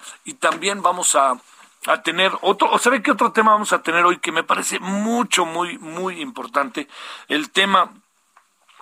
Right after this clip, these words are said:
de los padres y madres de niños con cáncer que ya han ampliado su denuncia en contra de el presidente López Obrador y en contra de, eh, Hugo López-Gatell.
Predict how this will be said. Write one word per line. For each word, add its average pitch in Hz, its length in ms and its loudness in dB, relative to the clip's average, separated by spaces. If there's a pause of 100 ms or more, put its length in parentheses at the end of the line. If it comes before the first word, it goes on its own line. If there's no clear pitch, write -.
(100)
de 131 200 -2
los 131 200 0
padres 160 360 2
y 139 40 -4
madres 143 280 0
de 131 80 -4
niños 147 240 0
con 123 200 -4
cáncer 139 440 -2 (440)
que 175 340 0 (140)
ya 180 340 0
han 175 240 -2
ampliado 165 340 2
su 143 160 0
denuncia 135 720 -4 (220)
en 120 160 -10
contra 147 420 2
de 151 300 -4 (420)
el 127 800 -2
presidente 147 500 0
López 143 240 0
Obrador 131 400 0
y 117 80 -8
en 113 80 -8
contra 127 420 0
de, 127 300 -4 (380)
eh, 117 580 -6
Hugo 135 240 0
López-Gatell. 113 580 -2